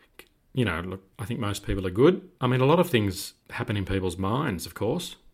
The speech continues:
and most people, that's where it stays. But some people, for, for lots of reasons, they, it, it manifests itself from a thought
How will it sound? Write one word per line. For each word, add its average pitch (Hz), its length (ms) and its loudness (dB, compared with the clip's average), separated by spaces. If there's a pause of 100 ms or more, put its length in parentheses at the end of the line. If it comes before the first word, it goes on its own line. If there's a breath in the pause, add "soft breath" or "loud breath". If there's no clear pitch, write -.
(320)
and 98 140 -4
most 104 240 -4
people, 104 480 -2
that's - 260 -4
where 98 140 2
it 92 80 -6
stays. 110 580 -2 (340)
But 98 320 -6 (480)
some 135 320 2
people, 117 480 0 (320)
for, 95 320 -8
for - 180 -8
lots 98 320 -4
of 95 120 -2
reasons, 101 680 -4
they, 95 480 -8 (640)
it, 110 220 -4
it 117 200 -4
manifests 113 540 0
itself - 360 -4
from 101 160 -2
a 95 60 0
thought 98 440 2